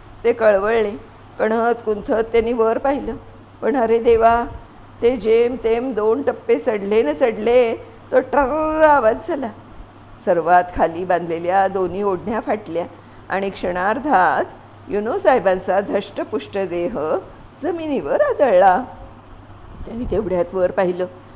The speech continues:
आता फक्त पॅन्ट आणि कंबरपट्ट्यांची तुटकी साखळी शिल्लक होती. तिथपर्यंत हात पोचणं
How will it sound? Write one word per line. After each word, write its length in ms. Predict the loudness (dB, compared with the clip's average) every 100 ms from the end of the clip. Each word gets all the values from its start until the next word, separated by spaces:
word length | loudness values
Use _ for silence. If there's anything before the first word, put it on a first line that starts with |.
| -6
आता 240 | -2 0 2
फक्त 320 | 0 -4 -6
पॅन्ट 480 | 0 2 2 0 -4
आणि 100 | -6
कंबरपट्ट्यांची 920 | 0 0 4 2 2 -4 -6 -6 -8 -4
तुटकी 360 | -4 -4 -8 -6
साखळी 380 | -4 -4 -4 -6
शिल्लक 380 | -6 -4 -6
होती. 240 | -6 -10 -12 -14 -20 -20 -20 -8
तिथपर्यंत 580 | -8 -2 0 2 2 2
हात 320 | 2 0 -2
पोचणं 680 | 0 0 0 -4 -6 -6